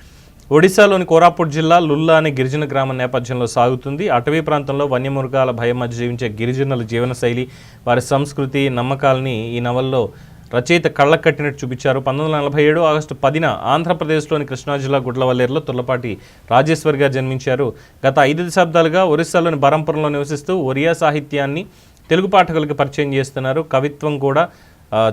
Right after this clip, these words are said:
చాలా చక్కగా ఉంటుంది ఆవిడది. పరిశోధనా వ్యాసాలతో పాటు అనేక ఒరియా రచనలను కూడా తెలుగులోకి అనువదించి మంచి పేరుని తుర్లపాటి రాజేశ్వరి గారు సంపాదించారు. ఈ సందర్భంగానే కేంద్ర సాహిత్య అకాడమీ కార్యదర్శి కృత్తివెంటి శ్రీనివాసరావు గారు మాట్లాడుతూ, రాజేశ్వరి గారు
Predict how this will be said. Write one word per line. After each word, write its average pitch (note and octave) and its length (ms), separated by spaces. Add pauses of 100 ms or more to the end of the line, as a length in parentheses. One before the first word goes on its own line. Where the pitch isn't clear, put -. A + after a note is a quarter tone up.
చాలా C3 200
చక్కగా C#3+ 220
ఉంటుంది C#3 300
ఆవిడది. C3+ 260
పరిశోధనా C3+ 480
వ్యాసాలతో B2 480
పాటు B2 280
అనేక C3 260
ఒరియా B2+ 380
రచనలను C3 380
కూడా A#2 300 (340)
తెలుగులోకి G3+ 520
అనువదించి D3+ 520
మంచి C3+ 360
పేరుని B2 380 (280)
తుర్లపాటి C3 400
రాజేశ్వరి A#2 480
గారు G#2+ 420 (240)
సంపాదించారు. A2 840 (120)
ఈ A#2+ 60
సందర్భంగానే C3+ 640
కేంద్ర C#3+ 320
సాహిత్య C#3 460
అకాడమీ C3 360
కార్యదర్శి B2 460
కృత్తివెంటి B2 420
శ్రీనివాసరావు A#2 540
గారు A2 160
మాట్లాడుతూ, A#2+ 540 (400)
రాజేశ్వరి F#3+ 540
గారు F#3 220